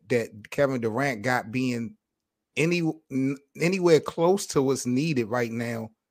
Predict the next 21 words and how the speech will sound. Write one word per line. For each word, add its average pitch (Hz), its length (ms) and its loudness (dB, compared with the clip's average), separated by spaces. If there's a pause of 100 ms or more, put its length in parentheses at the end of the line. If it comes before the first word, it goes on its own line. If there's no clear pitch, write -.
(320)
to 147 140 2
really 151 440 0 (280)
keep 170 200 -6
y'all 160 260 4
momentum 160 520 2
going. 104 300 -6
I, 147 220 2 (100)
I 185 100 8
just 190 240 0
don't 180 160 2
see 196 220 0
it. - 80 -2 (420)
And 165 340 4
I, 175 300 8
I 165 160 8
agree. 156 640 2 (760)
Skill - 380 2
set 180 240 4
wise, 143 260 4
K 151 260 -2
D 139 400 -4